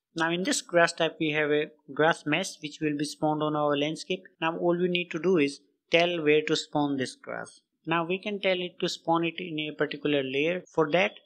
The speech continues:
we will right click and search for layer sample. Now from all these layers we will choose a layer.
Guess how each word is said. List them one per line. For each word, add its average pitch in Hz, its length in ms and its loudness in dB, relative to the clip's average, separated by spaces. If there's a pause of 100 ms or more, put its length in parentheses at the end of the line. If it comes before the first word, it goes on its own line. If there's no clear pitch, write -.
(140)
we 156 100 0
will 151 220 -2
right 180 260 -2
click 151 140 -6 (160)
and 151 100 -6
search 170 360 0
for 139 240 2
layer 143 260 2
sample. 120 540 -12 (160)
Now 170 220 -4 (160)
from 175 260 2
all 175 200 0
these 180 300 -4
layers 156 340 2
we 156 80 -2
will 156 200 -2
choose 147 340 -8
a 139 60 2
layer. 143 380 0